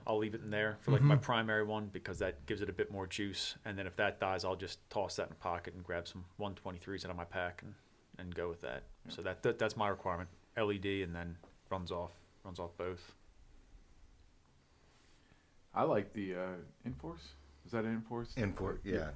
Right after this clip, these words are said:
Speaker 4: Yeah, the Inforce. Um, I've got the, it's got the switch from white to
Speaker 1: Mm-hmm.
Speaker 4: I R.
Speaker 1: Yep. Yeah.
Speaker 4: One button on the back.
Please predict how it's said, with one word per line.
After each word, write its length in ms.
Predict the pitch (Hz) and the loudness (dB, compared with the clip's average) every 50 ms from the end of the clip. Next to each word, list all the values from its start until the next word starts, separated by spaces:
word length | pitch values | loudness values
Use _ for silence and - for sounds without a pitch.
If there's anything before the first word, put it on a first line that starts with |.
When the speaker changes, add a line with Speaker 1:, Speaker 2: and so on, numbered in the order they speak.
| - | -2
Speaker 4:
Yeah, 160 | - 107 101 | 2 4 4
the 100 | 95 98 | 4 4
Inforce. 640 | 101 104 104 101 - 98 92 92 90 - - - - - - - - - | 4 2 2 0 0 0 0 0 0 -4 -12 -14 -16 -18 -20 -20 -14 -8
Um, 400 | - 90 90 90 87 87 87 87 87 - - - - - - _ _ _ - - - | -2 0 0 0 0 -2 -4 -8 -10 -14 -18 -20 -20 -20 -20 _ _ _ -20 -8 -4
I've 140 | 107 95 95 | -4 -2 0
got 240 | 101 90 90 - | 0 0 0 -2
the, 320 | - 101 95 92 95 92 90 - - - - - - - - - - - - - - - - - - - - - - - - - - - | -4 -6 -4 -4 -4 -6 -6 -10 -16 -20 -20 -20 -20 -20 -20 -20 -20 -20 -20 -20 -20 -20 -20 -20 -20 -20 -20 -20 -20 -20 -20 -20 -20 -20
it's 80 | - - | -16 0
got 200 | - 123 104 104 | 2 2 2 4
the 80 | - 92 | 0 -6
switch 380 | - - - 120 113 104 - - | -8 -4 0 2 2 2 0 -2
from 320 | - 110 101 98 95 98 | 0 2 2 2 2 2
white 260 | 101 98 101 101 101 | 2 0 0 0 -2
to 60 | - | -6
Speaker 1:
Mm-hmm. 120 | - - 98 | -2 2 4
Speaker 4:
I 140 | 98 101 98 | 6 6 6
R. 280 | 92 92 92 95 95 92 | 6 6 4 4 4 4
Speaker 1:
Yep. 160 | 101 127 - - - - - - - - - - - | 2 2 2 -2 -14 -20 -20 -18 -18 -16 -14 -12 -10
Yeah. 120 | 120 120 123 - - - - 98 | -8 -10 -10 -12 -16 -16 -10 -4
Speaker 4:
One 260 | 90 98 107 110 110 | 4 6 6 6 8
button 260 | 101 107 101 - 104 | 8 6 6 6 4
on 140 | 104 104 110 | 2 4 4
the 60 | 110 | 2
back. 420 | 95 95 87 87 87 90 - - | 2 2 2 2 2 0 -2 -8